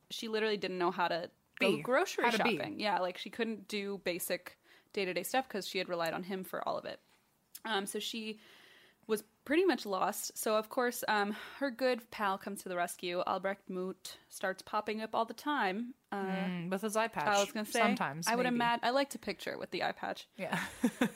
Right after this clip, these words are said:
Speaker 1: Um, he begins showing Viola a lot more attention and affection.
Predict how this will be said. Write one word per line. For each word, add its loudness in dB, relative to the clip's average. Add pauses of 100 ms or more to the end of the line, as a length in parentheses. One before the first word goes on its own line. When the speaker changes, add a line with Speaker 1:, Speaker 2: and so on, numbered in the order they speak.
(340)
Speaker 1:
Um, 4
he -2
begins 0
showing 0
Viola 4
a 2
lot 4
more 2
attention -4
and -2
affection. -6